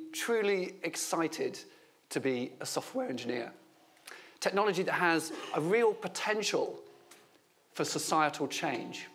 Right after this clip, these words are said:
And blockchain is one of those technologies. Uh, a lot of,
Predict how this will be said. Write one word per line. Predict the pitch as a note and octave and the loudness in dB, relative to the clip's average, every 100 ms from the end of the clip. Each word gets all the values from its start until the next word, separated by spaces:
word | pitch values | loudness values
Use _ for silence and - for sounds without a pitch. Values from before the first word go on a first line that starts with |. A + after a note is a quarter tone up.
| - _ _ _ _ _ _ - - - - - - _ - | -20 _ _ _ _ _ _ -20 -16 -16 -18 -20 -20 _ -6
And | F3 | 2
blockchain | C#4 G#3+ A#3 E3 D3+ - | 2 4 4 4 2 0
is | G#3+ F3 - - - _ _ | 0 2 -4 -10 -20 _ _
one | D3+ F3+ D#3+ D#3 - | 0 2 2 0 -4
of | D3 | 0
those | C#3 C3 B2+ - - | 2 2 -2 -10 -14
technologies. | - D#3 D3+ D3 B2+ - - - - _ _ _ _ - - - - - - - _ _ F3 | -8 -4 0 0 -2 -6 -10 -14 -20 _ _ _ _ -14 -14 -20 -20 -20 -20 -20 _ _ 4
Uh, | F3 F3 | 6 6
a | G3+ | 6
lot | C#4+ | 4
of, | C4+ F#3+ | 2 -4